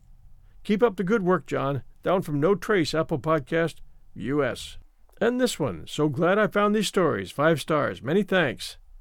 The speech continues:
The Lady, Apple Podcast, U S. Thank you so much for taking the extra few minutes to send us these reviews.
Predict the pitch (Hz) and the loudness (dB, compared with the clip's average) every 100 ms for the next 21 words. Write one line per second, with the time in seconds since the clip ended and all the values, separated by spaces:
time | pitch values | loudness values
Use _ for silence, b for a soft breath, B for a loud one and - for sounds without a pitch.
0 | - - 180 190 170 104 95 131 165 156 | -20 -4 2 4 2 0 -6 -4 -2 2
1 | 156 135 175 175 175 - 98 139 120 90 | 0 2 0 0 -2 -10 -6 -2 -2 -4
2 | - - - - - - - - - - | -10 -18 -20 -20 -20 -20 -20 -20 -20 -20
3 | - 233 226 185 240 226 202 185 202 208 | 0 2 2 0 4 4 2 0 2 4
4 | 196 165 180 - 151 185 175 170 - - | 4 2 2 0 -2 2 0 0 -2 0
5 | 180 170 - 165 139 123 156 185 170 | 2 2 2 2 4 4 6 4 2